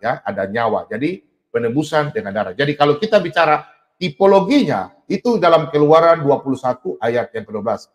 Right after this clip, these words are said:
Catat saja, Ibu Rito, supaya ntar kita buka. Keluaran dua belas ayat yang kedua puluh satu, anak domba Paskah. Untuk itu dalam kitab Yesaya, ya, di kitab Yesaya, di situ nubuatan tentang kedatangan Sang Juru Selamat. Di kitab Yesaya banyak. Yesaya tujuh ayat empat belas, Yesaya,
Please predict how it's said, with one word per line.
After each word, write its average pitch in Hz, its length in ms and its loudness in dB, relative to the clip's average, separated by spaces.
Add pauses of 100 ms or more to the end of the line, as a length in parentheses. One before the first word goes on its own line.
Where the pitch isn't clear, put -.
(140)
Catat 202 240 2
saja, 147 240 -2
Ibu 123 160 -2
Rito, 123 160 -8
supaya 135 240 -8
ntar 131 160 -12
kita 113 160 -12
buka. 101 240 -12 (400)
Keluaran 190 480 6
dua 165 160 6
belas 165 400 2
ayat 151 240 4
yang 139 160 -4
kedua 127 160 -4
puluh 120 160 -12
satu, 151 400 -2
anak 156 400 -2
domba 120 240 -2
Paskah. 104 480 -8 (280)
Untuk 160 160 0
itu 220 160 2
dalam 208 320 4
kitab 185 320 -6
Yesaya, 160 560 0
ya, 165 240 -2
di 127 80 -4
kitab - 400 -12
Yesaya, 147 400 2 (260)
di 165 80 -2
situ 214 240 -2
nubuatan 208 480 4
tentang 170 320 -4
kedatangan 156 480 -2
Sang 120 240 -8
Juru 113 160 -4
Selamat. 123 320 -2
Di 127 160 -10
kitab 151 240 -10
Yesaya 160 320 -2
banyak. 135 320 -2 (160)
Yesaya 127 400 -2
tujuh 143 320 -2
ayat 123 160 -2
empat 110 160 -8
belas, 165 480 6
Yesaya, 120 640 0